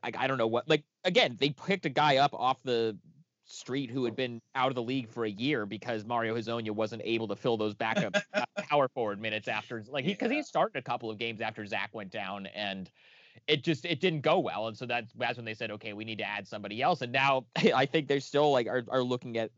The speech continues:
Speaker 1: that spot and saying, "Okay, we need to add somebody else." I don't know what is gonna happen with, uh, Mario in the future, what his role is gonna be. I will point out that he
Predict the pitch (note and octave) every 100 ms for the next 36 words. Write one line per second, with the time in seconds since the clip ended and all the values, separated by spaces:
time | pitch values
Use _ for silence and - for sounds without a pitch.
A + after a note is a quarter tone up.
0 | _ _ _ _ - C3 B2 - B2+ A#2+
1 | A2+ C3 A#2+ B2+ B2+ A2+ A#2 A#2+ F#2+ B2
2 | A#2+ C3 C#3 - D#3 G3 D3+ C3+ C#3 -
3 | _ _ - D3 C3 C3 B2+ C3+ C3+ A#2
4 | A#2 - - A2 G2 G2 _ _ _ _
5 | _ _ _ _ C#3 B2+ B2 A#2 F#2 -
6 | D3+ D3+ D3 A2+ G2+ B2+ C#3+ D3 C3+ C#3
7 | B2+ D3+ - D#3 B2 A2 B2+ A#2+ A2